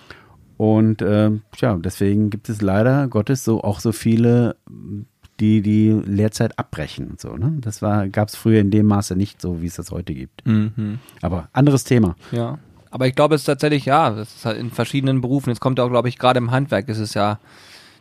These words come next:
Speaker 2: da, ich glaube, da gibt's auch einige Betriebe, wo noch ein rauer Ton auch herrscht.
Speaker 1: Ja, und ich, es heißt ja auch nicht per se, dass ein rauer Ton dazu führt, dass
Speaker 2: Ja, ja.
Speaker 1: alle Auszubildenden super werden.
Speaker 2: Nee, wollte
Speaker 1: Das
Speaker 2: grad
Speaker 1: ist
Speaker 2: sagen.
Speaker 1: natürlich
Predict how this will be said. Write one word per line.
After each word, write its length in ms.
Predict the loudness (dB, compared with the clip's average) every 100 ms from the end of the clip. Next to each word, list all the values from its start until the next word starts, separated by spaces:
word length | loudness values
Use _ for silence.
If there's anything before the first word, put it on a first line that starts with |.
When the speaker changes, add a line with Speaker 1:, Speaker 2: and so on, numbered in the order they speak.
| -8
Speaker 2:
da, 240 | -6 -6 -8
ich 160 | -12 0
glaube, 240 | 2 4
da 160 | 4 2
gibt's 240 | -2 -4
auch 180 | -4 -4
einige 320 | -4 -4 0
Betriebe, 380 | -2 0 -2 0
wo 80 | 0
noch 140 | 0
ein 80 | -2
rauer 340 | 0 2 2 0
Ton 260 | -4 -6
auch 140 | -8 -6
herrscht. 420 | -4 -4 -8 -18 _ _ -12
Speaker 1:
Ja, 180 | -4
und 140 | 0 0
ich, 100 | 0
es 260 | -2 -2 -2
heißt 160 | 0
ja 60 | 2
auch 20 |
nicht 160 | 2 2
per 140 | 0 0
se, 320 | 2 2 2
dass 200 | 0 -2
ein 120 | -6
rauer 400 | 0 2 4 2
Ton 520 | -2 0 2 2 -2 -6 _ _ -4
dazu 300 | -2 0 -4
führt, 500 | -2 2 2 2 -2
dass 120 | -4
Speaker 2:
Ja, 80 | -2
ja. 60 | 2
Speaker 1:
alle 600 | 4 4 2 -2 -12 -4
Auszubildenden 580 | -4 -2 0 2 2 2
super 280 | 0 -2
werden. 280 | -2 -8 -8
Speaker 2:
Nee, 180 | -4 0
wollte 160 | 0 2
Speaker 1:
Das 140 | 0
Speaker 2:
grad 140 | 2 2
Speaker 1:
ist 80 | 0
Speaker 2:
sagen. 60 |
Speaker 1:
natürlich 260 | -4 -4